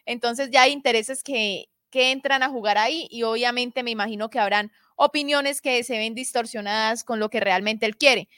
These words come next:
Entonces, teniendo esa información de puertas para afuera, bueno, si fue un acuerdo entre el jugador y el club,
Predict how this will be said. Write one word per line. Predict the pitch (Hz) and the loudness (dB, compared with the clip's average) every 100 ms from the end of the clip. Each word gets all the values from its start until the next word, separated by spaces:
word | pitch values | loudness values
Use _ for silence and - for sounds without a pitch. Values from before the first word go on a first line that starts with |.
| _ - | _ -6
Entonces, | 262 320 302 160 190 - | 2 4 4 0 -14 -6
teniendo | 285 285 302 | -4 -2 -2
esa | 359 381 | -2 -4
información | 359 302 240 254 | -4 -2 -2 -2
de | 226 277 | -2 2
puertas | 302 294 339 | 2 0 0
para | 302 | 2
afuera, | 233 277 302 | 2 2 0
bueno, | 220 269 262 | 0 -2 -2
si | 240 | -6
fue | 247 | -2
un | 240 | 0
acuerdo | 254 302 339 | 2 2 2
entre | 339 | -2
el | 302 | -4
jugador | 247 214 214 | 2 2 2
y | |
el | 262 | 0
club, | 277 285 | -4 -4